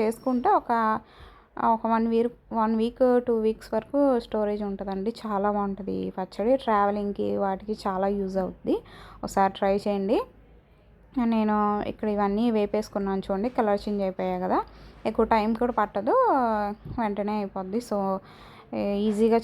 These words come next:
చేసుకోవాలనుకుంటే ఎప్పుడైనా ట్రై చేయండి. ట్రై చేసి నాకు కామెంట్ సెక్షన్లో ఎలా ఉందో కూడా ఖచ్చితంగా చెప్పండి. ఇక్కడ, ఆ, వేగిపోయాయి. అవి సపరేట్గా ఒక ప్లేట్లో పెట్టేసుకున్నాను. ఇంకొక వన్ స్పూన్ ఆయిల్ యాడ్ చేసుకొని ఇప్పుడు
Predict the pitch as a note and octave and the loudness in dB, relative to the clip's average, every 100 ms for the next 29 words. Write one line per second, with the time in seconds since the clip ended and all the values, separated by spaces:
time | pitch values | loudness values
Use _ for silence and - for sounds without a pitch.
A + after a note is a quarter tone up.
0 | A3+ A3 - G#3+ G#3+ G#3 G3+ A3 C#4+ G#3 | 2 0 0 2 2 -2 -4 0 0 0
1 | G3+ F#3+ G3 F#3+ G3 G#3+ G3 F#3+ C4+ C5+ | -2 -2 -2 -2 -2 -2 -2 0 -2 -2
2 | - - - - - G#3+ G#3+ G#3+ D4 E4+ | -8 -20 -20 -6 2 2 2 -2 2 2
3 | - G#3+ G3 G3+ G3 - G#3 G3 G3 F#3+ | 2 0 0 -4 -8 -6 -2 0 0 -2
4 | F#3+ A3 C4+ - G3+ - G3 G3 F#3+ F#3 | -2 -4 -6 -6 -8 -6 -6 -4 -6 -10
5 | - F#3 F#3 A#3+ G#4+ - - - - - | -10 -6 -2 0 -2 -6 -20 -20 -20 -20
6 | - - - - - B3 B3 A3+ G#3+ G3+ | -20 -20 -20 -20 -10 -4 2 4 4 4
7 | G3 - - - A3 G#3+ G#3 G#3 G#3 A3+ | 0 -6 -14 -6 -4 -2 -2 -2 -2 -2
8 | A3+ G#3 G3+ F4 F4 A3+ A3 G3+ G#3 G#3 | 0 2 2 4 2 0 -4 -2 -2 -2
9 | A3 G#3+ G3+ G3 - F#3+ F#3+ G3+ G3 F#3+ | -2 -2 -2 -6 -4 -6 -4 -4 -4 -4
10 | G3 - G3 F#3 F#3+ F#4+ - - - - | -6 -6 -6 -4 0 -2 -2 -20 -20 -8
11 | A3 G#3 A3 A3 G#3 G#3 G3+ G3+ G3+ G#3+ | -6 0 0 2 2 2 0 -4 -4 -2
12 | A3 G#3 G3 G#3 G3+ G3 G3+ G3+ - G3+ | 2 2 2 0 -2 -4 -8 -10 -8 -2
13 | F#4+ C#4+ A3+ | -2 -2 -4